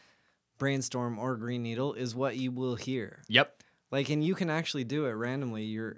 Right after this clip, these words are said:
Speaker 2: I,
Speaker 1: like,
Speaker 2: I went
Speaker 1: it's
Speaker 2: over to
Speaker 1: weird.
Speaker 2: my
Speaker 1: Go
Speaker 2: parents'
Speaker 1: look
Speaker 2: house.
Speaker 1: it up. Brainstorm Green Needle on YouTube.
Speaker 2: Yeah,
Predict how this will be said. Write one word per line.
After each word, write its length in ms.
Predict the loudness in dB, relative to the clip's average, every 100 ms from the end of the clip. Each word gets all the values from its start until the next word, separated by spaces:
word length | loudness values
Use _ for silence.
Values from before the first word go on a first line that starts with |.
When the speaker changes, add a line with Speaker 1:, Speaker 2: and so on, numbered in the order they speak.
| -4
Speaker 2:
I, 140 | 2 4
Speaker 1:
like, 160 | 4 6
Speaker 2:
I 80 | 6
went 200 | 6 4
Speaker 1:
it's 80 |
Speaker 2:
over 140 | 6 6
to 60 | 8
Speaker 1:
weird. 80 | 6
Speaker 2:
my 100 | 4
Speaker 1:
Go 60 |
Speaker 2:
parents' 420 | 2 2 6 6 6
Speaker 1:
look 100 | 6
Speaker 2:
house. 400 | 6 6 4 0
Speaker 1:
it 40 |
up. 40 | 0
Brainstorm 500 | 0 0 0 0 0
Green 240 | -2 -2
Needle 260 | -2 -2 -4
on 120 | -4
YouTube. 480 | -6 -8 -8 -8 -10 2
Speaker 2:
Yeah, 240 | 4